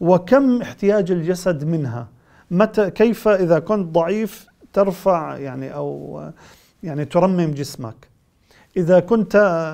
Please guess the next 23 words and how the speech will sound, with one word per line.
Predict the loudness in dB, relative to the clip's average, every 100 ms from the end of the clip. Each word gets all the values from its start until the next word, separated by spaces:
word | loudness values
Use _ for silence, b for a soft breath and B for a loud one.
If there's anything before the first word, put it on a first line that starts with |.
| -10 -12
بدينا | -2 0 2 2 2 0
وسمينا | -2 -4 -4 -4 -2 -2 -4
ومنتفخا، | -4 -6 -4 -4 -4 -4 -4 -6 B B _
كيف | 0 2 0 -2 -4 _ _ _ _
تقلص | -6 -2 0 0 -2 -2
هذا | -4 -6
الجسم | -6 -8 -8 -10
و-، | -8
وب-، | -8 -8 -10 -10 -8 -6 -6 -6 -10 -12 -8
بطريقة | -4 -2 0 2 2 2
صحية | 0 -2 -4 0 2
ولا | 2 -2
تؤذي | -4 -6 -6 -8 B B -14
صحتك | -10 -6 -4 -4 -4 -6
فيها؟ | -6 -8 -8 -12 _ _ _ -4
إذن | -2 -4
ك-، | -2 -2 -2
كم | -2 0
يحتاج | 0 -2 0 0 2
الجسم | 0 0 -2 -4
من | -4
هذه | -2 -2 -2
الأشياء، | -6 -10 -6 -6 -6